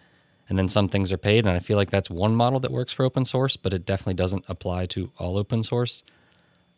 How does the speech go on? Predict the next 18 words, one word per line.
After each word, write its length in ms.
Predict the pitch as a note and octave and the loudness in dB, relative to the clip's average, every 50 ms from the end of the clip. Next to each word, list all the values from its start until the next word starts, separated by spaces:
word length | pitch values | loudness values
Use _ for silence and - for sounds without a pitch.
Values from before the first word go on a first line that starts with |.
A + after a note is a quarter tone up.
| _ | _
Like, 220 | - G2 F#2+ - - - | 0 0 0 0 0 2
I 80 | - A2+ | 4 6
don't 100 | A#2+ A2+ | 6 8
know 60 | G#2+ | 6
if 80 | G2 F#2 | 6 4
you 80 | G2+ | 2
could 100 | F2 G2 | 0 0
do 60 | F#2+ | 0
it 60 | - - | 0 -2
with 100 | F#2 - | -2 0
Benthos 380 | F#2 F#2 F2 - F2 E2+ - | 0 0 0 -2 -4 -4 -4
or 40 | F2+ | -4
not. 220 | E2+ E2+ E2 E2 | -4 -4 -4 -4
I 100 | - F2 D#2+ E2 | -4 -6 -6 -4
really 240 | F2 F2+ F2 E2+ E2+ | -4 -4 -2 -2 -4
don't 180 | E2 E2+ D2 F2 | -6 -6 -6 -6
know, 180 | F2 F2 E2+ | -4 -4 -4
but 220 | E2+ D#2+ F2 F2 | -4 -4 -6 -6